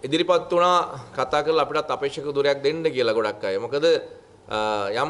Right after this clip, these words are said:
හෝ හොරද සාක්ෂියක් තිබුණා නම් ඒ තුළ ඉඳලා වැඩ කරන්න බැරිකම සහ ඔවුන්ගේ ඉදිරි දේශපාලන පිළිබඳව, අ, රටේ දේශපාලන තත්ත්වය වෙනස පිළිබඳව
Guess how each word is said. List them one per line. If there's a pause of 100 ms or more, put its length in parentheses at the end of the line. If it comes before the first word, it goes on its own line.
හෝ
හොරද
සාක්ෂියක්
තිබුණා
නම්
ඒ
තුළ (540)
ඉඳලා
වැඩ
කරන්න (460)
බැරිකම (120)
සහ (120)
ඔවුන්ගේ
ඉදිරි
දේශපාලන
පිළිබඳව, (480)
අ, (140)
රටේ
දේශපාලන
තත්ත්වය
වෙනස
පිළිබඳව